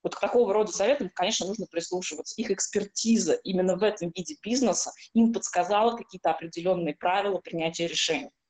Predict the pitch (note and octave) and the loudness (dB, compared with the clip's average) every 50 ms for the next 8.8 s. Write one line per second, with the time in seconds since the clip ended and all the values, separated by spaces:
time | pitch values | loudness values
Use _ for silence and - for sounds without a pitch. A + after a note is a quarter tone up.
0 | _ _ _ - D#3 E3 F3+ - - - - - - - - A3+ - - B3+ B3 | _ _ _ 0 0 0 0 -2 -6 -16 -16 -16 -14 -2 0 2 2 4 4 2
1 | A3+ A3+ C4 D4 F4+ F#4 - - F#3+ F#3+ - B3+ C4+ - - - _ - A3+ A#3 | 2 2 2 2 2 2 0 -2 -2 0 0 0 0 0 -4 -16 _ 0 2 4
2 | A#3 A#3 A3+ A3 F#3 D#3+ - - - - - - A3+ A#3 B3 B3+ A#3+ B3+ A3 G#3+ | 6 6 4 4 2 0 -2 -4 -8 -8 -4 2 4 4 4 6 4 2 2 2
3 | G#3+ - - G3+ G3 G3+ G3+ G3 F#3+ F#3+ F#3 F3+ F3+ F#3 F3+ F#3 - F3 F3 - | -2 -4 -4 -2 2 2 2 2 2 2 2 4 4 4 2 0 -2 -10 -10 -10
4 | - - F3+ F3 D#3 E3 F3 E3+ E3 G3 A3 - - G3 - G3 F#3+ - G3 F#3 | -6 0 2 4 4 4 4 4 4 2 0 0 -4 -8 -6 -6 -4 0 2 4
5 | F#3 F#3 - - F#3 F3 E3+ E3+ - C#3+ C#3+ - - C#3+ - E3+ E3 E3+ G#3 A#3+ | 4 4 2 2 2 4 4 2 0 -4 -8 -8 -12 -10 -6 -4 0 2 2 4
6 | A#3+ A#3 A#3 A#3 - G3 F#3+ F#3+ F#3 - - - - F3 F3 E3+ F3 E3+ E3 E3 | 4 2 2 2 2 2 2 2 0 -8 -10 -8 -4 -2 0 0 2 2 2 2
7 | D#3+ D#3 D3+ - - D#3 D3+ - - C#3+ C#3+ D3 D3+ D3 - - - F#3 G3 G3+ | 2 0 -2 -4 -4 -6 -6 -4 -4 -2 -2 -2 -2 -4 -4 -4 -2 0 0 2
8 | G3+ A3 G#3+ G3+ F#3 F3+ - - G3 G3 F3 D3+ C#3+ - - - | 2 2 2 2 2 0 0 2 2 4 4 2 -2 -8 -10 -12